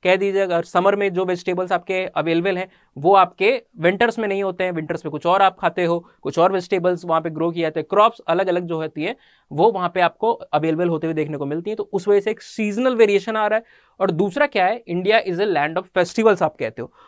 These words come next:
और अलग-अलग फेस्टिवल के समय भी अलग-अलग डाइटरी पैटर्न होता है, खाने की चीज़ों का भी डिफरेंस आ जाता है और साथ ही साथ खाने की प्रैक्टिस का भी। खाने की चीज़ों और खाने की प्रैक्टिस में क्या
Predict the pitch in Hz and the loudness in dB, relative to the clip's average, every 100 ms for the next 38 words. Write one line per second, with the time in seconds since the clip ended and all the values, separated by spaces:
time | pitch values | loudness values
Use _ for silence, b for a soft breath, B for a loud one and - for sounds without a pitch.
0 | b 185 196 175 214 233 233 185 175 208 | b -2 2 4 4 2 0 -2 -2 -2
1 | 208 202 208 - 156 214 180 160 226 - | -2 -2 -6 -6 -4 -4 -4 -6 -8 -4
2 | 156 170 151 170 143 127 - 165 185 147 | -2 0 -2 -4 -4 -6 -6 -8 -4 -4
3 | 123 160 202 156 139 - 127 143 214 139 | -4 -6 -8 -10 -10 -6 -6 0 0 0
4 | b b _ - 165 196 233 233 180 202 | b b _ -2 0 0 -2 -4 -6 -4
5 | 208 220 220 185 220 196 196 214 214 214 | -2 0 -2 -2 -2 -2 -2 -2 -2 -2
6 | 214 208 220 220 214 - 165 226 226 240 | -2 -4 -6 -6 -2 2 2 0 -6 -6
7 | - - 147 185 220 254 - 156 - 214 | -8 -12 -8 -6 -6 -10 -4 -4 -2 -2
8 | 180 147 123 104 _ _ - 147 170 214 | -2 -6 -10 -12 _ _ -6 -2 -2 -2
9 | 233 - 180 214 247 - 185 220 233 180 | -6 -8 -4 0 0 0 -4 -4 -2 0
10 | 175 - - 196 170 | 0 -4 -8 -8 -6